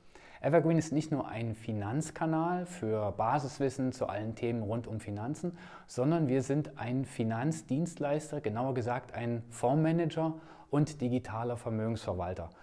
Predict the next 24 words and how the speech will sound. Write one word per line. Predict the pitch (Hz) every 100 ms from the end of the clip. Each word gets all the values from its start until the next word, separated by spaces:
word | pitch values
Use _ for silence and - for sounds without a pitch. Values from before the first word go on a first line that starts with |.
| - -
Fondsmanager, | - 131 170 170 160 170 131
wie | 110
der | 110
Name | 110 113
schon | 107 98
sagt, | 110 143 -
ist, | 151 -
wir | 113 147
managen | 131 131 135 - 104
Fonds, | - 127 160 185 - -
Publikumsfonds | - 190 175 - 139 - - 120 123 -
oder | - 107
auch | 98
Spezialfonds | - - - 90 113 127 135 127 123 - - - -
für | - 175
Menschen | 151 135 147 - 151 - - 113
nach | 117 127 -
Nachhaltigkeitskriterien. | 104 107 135 113 107 - 104 - 101 - 104 95 87 85
Und | 127 120
Evergreen | 143 147 123 120
selbst | 123 196 214 -
ist | 160
eine | 117 104
Plattform, | - 123 - 190 190